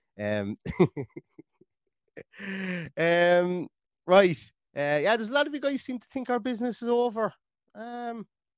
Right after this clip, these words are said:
I don't understand it. I'll be hon-, I'm sorry, I do understand. I do understand why you, why, why, why that, that, why you might think that, and you could very well be right. But, uh, uh, like, there, there, there's no way you go into the rest of the year with,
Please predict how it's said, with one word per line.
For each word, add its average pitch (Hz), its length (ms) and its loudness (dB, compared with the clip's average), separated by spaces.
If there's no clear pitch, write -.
I 302 280 -8
don't 294 360 -8
understand 208 580 -8
it. 208 100 -8
I'll 170 120 -4
be 180 80 -4
hon-, 180 160 -2
I'm 165 120 -6
sorry, 190 240 2
I 156 80 -2
do 214 200 -4
understand. 151 380 -4
I 151 40 -6
do 185 120 -4
understand 160 280 -6
why 143 80 -8
you, 131 220 -10
why, 143 140 -4
why, 131 340 -8
why 127 140 -4
that, 120 320 -2
that, 120 180 -4
why 147 80 -6
you 139 60 -4
might 131 180 -2
think 170 180 -6
that, - 180 -4
and 143 100 -12
you 131 40 -14
could 156 180 -8
very 156 200 0
well 139 160 -4
be 123 100 -8
right. 135 300 -4
But, 131 260 -6
uh, 87 120 -8
uh, - 120 -14
like, 160 220 -4
there, 165 220 -4
there, 165 140 -8
there's 147 240 -2
no 180 160 0
way 175 200 -2
you 165 200 -10
go 156 160 -6
into 151 200 -8
the 143 60 -6
rest 135 260 -8
of 139 60 -10
the 131 80 -10
year 131 220 -6
with, 123 180 -10